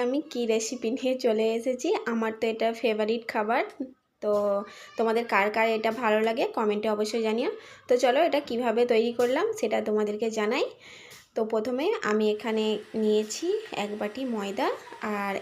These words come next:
এক বাটি মতো তালের মেদি। তো বেশি কিছু এতে লাগবে না, সামান্য কিছু দিয়েই এটা তৈরি হয়ে যাবে। তো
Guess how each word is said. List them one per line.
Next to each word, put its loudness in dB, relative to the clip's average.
এক -2
বাটি -2
মতো -4
তালের -2
মেদি। -2
তো -2
বেশি 4
কিছু -4
এতে 0
লাগবে 2
না, 0
সামান্য 0
কিছু -8
দিয়েই 2
এটা -2
তৈরি 2
হয়ে 0
যাবে। -2
তো 0